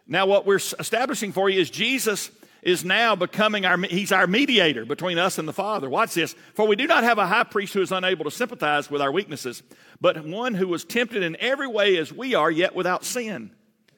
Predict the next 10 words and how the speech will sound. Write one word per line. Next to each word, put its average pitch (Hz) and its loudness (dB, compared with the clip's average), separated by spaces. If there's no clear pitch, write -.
Therefore, 190 2
let 175 4
us 160 -2
approach 160 -2
the 156 -8
throne 175 -6
of 143 -8
grace 156 -2
with 127 -6
boldness 175 -2